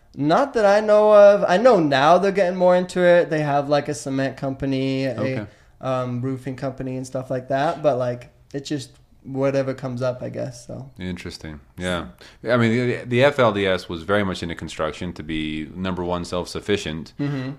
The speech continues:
Speaker 2: Number two, to not have to necessarily, I mean, they would leave the community to work,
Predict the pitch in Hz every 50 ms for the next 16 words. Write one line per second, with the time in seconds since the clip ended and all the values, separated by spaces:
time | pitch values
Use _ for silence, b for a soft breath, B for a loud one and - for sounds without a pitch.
0 | - 101 101 92 90 87 - - 123 120 117 104 95 - 98 98 101 101 90 90
1 | 98 95 92 - - 92 90 95 92 - - 92 85 - 92 92 92 90 87 87
2 | 85 85 82 82 - b b b b b b b b b b b - 98 101 98
3 | 98 104 104 101 98 92 85 85 90 101 110 113 113 98 110 107 - 107 104 107
4 | 110 110 110 107 104 98 - 95 87 80 80 90 95 120 165 180 180 - -